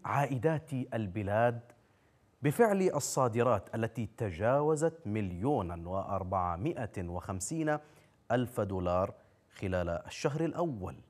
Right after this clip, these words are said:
من العام الجاري بحسب بيانات من اتحاد مصدري منطقة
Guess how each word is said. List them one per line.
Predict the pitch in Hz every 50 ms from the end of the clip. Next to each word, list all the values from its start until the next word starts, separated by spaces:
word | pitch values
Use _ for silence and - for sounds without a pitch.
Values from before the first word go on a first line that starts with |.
| _ _ _ _ _ -
من | 95 104 98
العام | 95 90 - - 92 82
الجاري | 87 82 82 - 147 160 156 143 131
بحسب | 117 117 - - 139 - - 113
بيانات | 110 101 98 98 95 90 90 90 98 110 127 131 - 156 156 147 - _ _ _ _ _ _ -
من | 101
اتحاد | 98 87 - 101 92 - 117 110 98 104
مصدري | 98 95 92 92 90 - 98 90 87 101 135 170 190 156
منطقة | 107 104 98 - - 107 - - 98 87 - - 98 92 92